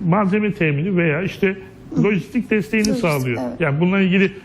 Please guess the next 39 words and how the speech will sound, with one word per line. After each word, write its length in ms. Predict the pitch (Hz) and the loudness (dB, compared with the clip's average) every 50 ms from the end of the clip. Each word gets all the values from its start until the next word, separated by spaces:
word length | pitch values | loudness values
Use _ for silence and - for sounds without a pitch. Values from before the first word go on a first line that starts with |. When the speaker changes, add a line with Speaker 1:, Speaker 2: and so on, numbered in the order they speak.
| - - - | -20 -20 -10
Speaker 1:
şu 220 | - - 202 - - | -4 -2 -2 -2 -2
kurum 260 | - 196 190 196 - | -2 -4 -4 -2 -2
şunu 180 | - 185 190 | -2 -2 -2
açamaz, 420 | 196 190 170 - 190 196 196 185 175 | -2 -2 -2 0 0 0 0 0 0
bunu 120 | 185 196 | 0 0
açamaz 400 | 196 185 - - 202 202 196 175 | 0 0 0 -2 -2 0 0 0
demeye 260 | 190 190 190 196 202 | 0 0 0 2 2
yetkisi 440 | 180 196 185 190 - 220 175 - - | 2 2 0 -2 -2 -4 -4 -4 -2
de 80 | 208 165 | -2 0
yok. 160 | 160 247 254 247 - - - - - - | 0 0 -2 -6 -8 -10 -8 -4 0 0
Öyle 180 | 180 180 214 233 | 2 2 2 0
bir 60 | 220 | -2
çalışması 540 | - - 202 208 - - 202 190 - - - | 0 0 0 0 0 0 0 0 0 0 -2
da 60 | 156 | -2
yok 140 | 131 127 110 - | -2 -2 -6 -8
zaten. 320 | 139 131 127 - 330 349 - - - - - - - - - - - - - - | -6 -6 -4 -4 -4 -6 -6 -8 -16 -18 -18 -18 -18 -18 -16 -16 -16 -10 -4 0
Ama 140 | 165 170 269 262 | 2 2 2 2
bu 320 | 202 185 220 285 311 302 - - - | 0 2 2 0 0 -2 -6 -8 -6
aslında 340 | 156 139 - - 190 190 190 185 - | -6 -6 -4 -2 0 0 0 0 -2
Türkiye'yi 500 | - 220 240 - - - 240 247 254 262 | 0 0 0 0 0 0 2 2 2 2
ilgilendiren 600 | 202 180 156 185 196 202 208 190 190 202 196 190 | 2 0 0 2 2 2 2 2 2 2 2 2
bir 100 | 185 180 | 0 0
sorun 340 | - - - 175 180 185 185 | 0 0 0 0 0 2 0
ortaya 320 | 165 165 151 - 165 151 143 | 0 -2 -2 -2 -2 -4 -4
çıktığı 180 | - - - | -6 -6 -4
zaman 420 | 190 196 190 170 139 131 127 123 139 | -2 0 0 2 0 0 0 2 2
dış 240 | 175 - - - | 2 0 0 0
ülkede 460 | - 151 135 127 - 147 151 208 320 359 - - - - - - - - 143 | 0 0 0 2 0 0 0 0 -2 -4 -6 -12 -18 -20 -20 -8 -2 0 2
doğal 240 | 180 233 254 254 196 | 2 2 0 0 -2
olarak 260 | 151 156 175 - - | -2 -4 -6 -6 -2
Türkiye'nin 540 | - 226 196 - 185 165 170 208 302 330 - - - - - - - - - | 0 0 0 2 2 0 2 0 0 -4 -6 -10 -16 -18 -18 -18 -12 -4 0
bu 120 | 247 202 - | 0 0 2
konudaki 400 | 180 156 147 156 143 - 220 196 | 0 0 0 0 0 0 0 0
bakanlığının 680 | 190 185 - - 190 190 190 196 196 196 208 254 262 240 | 0 0 0 0 0 0 2 2 2 2 2 0 0 0
buna 160 | 226 214 233 | 0 -2 -2
müdahale 360 | 240 226 208 185 208 214 214 226 | 0 0 0 0 2 2 0 0
etmesi 340 | 220 - - 208 160 - | -2 -2 -4 -4 -2 0
gerektiğini 440 | - 208 214 202 - - 226 226 214 | 0 0 0 0 -2 -2 -2 -2 0
düşünenlerdir. 600 | 196 - - 160 143 131 123 117 110 110 - - | 0 0 0 0 2 2 2 0 -2 -2 -6 -10